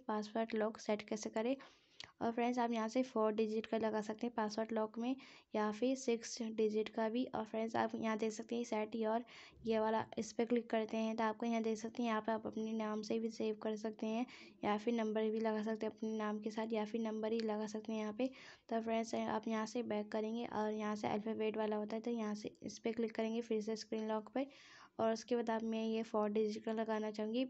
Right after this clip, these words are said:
इसमें पिन लॉक होता है। तो फ्रेंड्स, आप यहाँ से सेट करेंगे, जो भी आपका नंबर, नंबर पसंद है आप यहाँ से सेट करेंगे। और उसके बाद ये कंटिन्यू शुरू हो जाएगा और उसके बाद आपको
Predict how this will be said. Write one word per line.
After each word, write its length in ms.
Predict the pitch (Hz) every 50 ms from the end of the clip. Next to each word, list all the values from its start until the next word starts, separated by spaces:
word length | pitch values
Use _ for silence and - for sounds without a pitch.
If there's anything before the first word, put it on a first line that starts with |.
| 262 -
इसमें 320 | 214 - - 220 226 226 220
पिन 280 | - 214 214 214 214 214
लॉक 160 | 220 214 -
होता 240 | 226 220 214 226 220
है। 160 | 240 294 294 - - - - - - _ _
तो 100 | - 233
फ्रेंड्स, 320 | 226 - 233 226 233 226 240
आप 180 | 226 226 226
यहाँ 160 | - - 214
से 140 | 214 214 247 233
सेट 220 | - 226 214 -
करेंगे, 500 | - - 220 220 220 220 226 254 302 302 - _ _ _ _ _ _ _ _ _ - - _ _ _ _ _ _ _ _ _ _ _ _ _ _ _ _ _ _ - - _ _ _ _ -
जो 200 | 226 233 226 226
भी 60 | 233 240
आपका 260 | 233 233 233 - 240
नंबर, 340 | 226 226 220 220 226 233 233 - _ _ _ -
नंबर 280 | 220 214 214 220 220 226
पसंद 440 | - 226 220 214 - 214 220 220 226
है 60 | 220
आप 120 | 220 214 220
यहाँ 120 | 214 208 208
से 120 | - 240
सेट 220 | - - 214 214 214
करेंगे। 380 | - 220 220 220 226 240 269 269 277 - - - - - -
और 120 | _ - 220
उसके 200 | 214 - - 233
बाद 100 | 233 226
ये 160 | 226 220 226 226
कंटिन्यू 520 | - 226 214 214 214 214 220 214 220 226 226
शुरू 240 | - 233 214 214
हो 140 | 214 214 214 214
जाएगा 260 | 214 220 220 247 247
और 160 | - 233 226 220
उसके 220 | 214 214 - 233
बाद 100 | 226 214
आपको 320 | 214 214 214 214 - 254